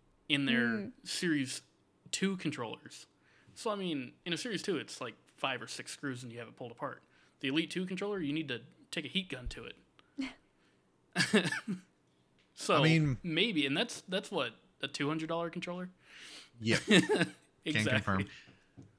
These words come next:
Speaker 3: Um, hopefully they, they pull the, um, the DualSense Edge approach, and
Speaker 1: Yeah.
Speaker 3: whenever they, uh, make the third generation, they can kind of, uh, they can kind of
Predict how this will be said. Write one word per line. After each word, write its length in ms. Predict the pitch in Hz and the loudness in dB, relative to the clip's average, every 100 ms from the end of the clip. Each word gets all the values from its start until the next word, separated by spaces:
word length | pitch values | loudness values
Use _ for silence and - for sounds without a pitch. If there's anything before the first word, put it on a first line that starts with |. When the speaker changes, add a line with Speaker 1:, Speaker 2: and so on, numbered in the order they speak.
| _ - | _ -10
Speaker 3:
Um, 180 | - 139 | -6 -4
hopefully 480 | - 175 170 165 147 | 6 6 8 8 10
they, 240 | 113 113 113 | 8 8 6
they 220 | 98 113 | 6 4
pull 400 | 98 - 120 113 | 4 2 4 4
the, 300 | 101 101 101 | 4 4 4
um, 360 | 92 90 87 85 | 6 6 4 2
the 120 | 101 | 0
DualSense 600 | 101 107 110 - 104 - - | 4 4 4 4 2 0 -2
Edge 760 | 80 92 92 90 87 - - - _ | 2 6 6 4 2 0 -2 -8 _
approach, 680 | 107 - 131 147 147 - - - - | -4 2 4 4 2 -2 -4 -6 2
and 440 | 101 101 95 90 | 6 8 8 6
Speaker 1:
Yeah. 40 | 87 | 4
Speaker 3:
whenever 360 | 95 92 98 107 | 2 4 4 2
they, 680 | 104 98 98 90 85 90 - _ _ _ _ - | 4 6 6 4 2 -2 -8 _ _ _ _ 0
uh, 240 | 101 101 90 | 6 6 6
make 360 | 92 101 95 | 4 2 2
the 380 | - 101 87 82 - | 4 6 6 2 0
third 240 | - 113 113 | 6 6 8
generation, 720 | 110 90 90 87 - 82 76 - _ _ _ _ - | 4 6 4 2 0 -2 -6 -10 _ _ _ _ 0
they 120 | 104 | 2
can 200 | 95 95 | 2 0
kind 320 | - 95 95 | 4 4 4
of, 280 | 90 85 87 | 4 2 0
uh, 500 | 87 85 78 76 67 87 _ _ _ _ _ _ _ _ _ _ _ _ _ _ _ | 2 4 4 2 -2 -6 _ _ _ _ _ _ _ _ _ _ _ _ _ _ _
they 80 | 110 | -2
can 120 | 107 107 | 0 4
kind 220 | 110 104 | 6 6
of 460 | 101 95 92 - | 6 4 -2 -8